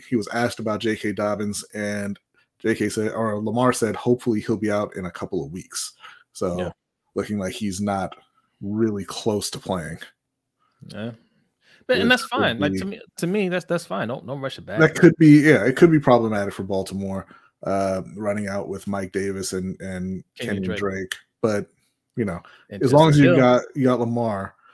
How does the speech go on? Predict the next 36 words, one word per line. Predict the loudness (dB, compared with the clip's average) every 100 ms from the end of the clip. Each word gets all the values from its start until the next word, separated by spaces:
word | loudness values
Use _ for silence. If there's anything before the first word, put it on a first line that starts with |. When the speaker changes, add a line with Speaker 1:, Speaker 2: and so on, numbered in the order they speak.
| _ _ _ _ _ _
Speaker 1:
<laughs> | -12 -10 -10
Justice | -12 -16 -12
Hill, | -10 -10 -12 -8 0
as | 4
long | 6 8
as |
you've | 6
got | 6 4
Lamar, | 2 -2 -4 -4 -6
you | -8
know, | -10 -12 -2
that, | -2 0
that'll | -2 -2
be | -4 -6
the, | -8 -10
the | -10
equalizer. | -10 -10 -10 -10 -12 -16 -20 _ _ -14
Speaker 2:
Yeah. | -4
Speaker 1:
Uh, | -2 -2
if | -4
the | -2
O-line | 0 0 -2
plays | -2 -4 -4
better, | -8 -6 -8
it | -8
shouldn't, | -6 -8 -10
it | -6
shouldn't | -6 -4
matter | -8 -10
too | -10 -14
much. | -16 -16 -18 -18 _ _ _ _ _ _ -10
Speaker 2:
All | -6
right. | -6 -8 -12 -10
Uh, | -8 -8 -8
Hendo | -10 -8 -4 -4 -4
has | -4 -4 -6 -10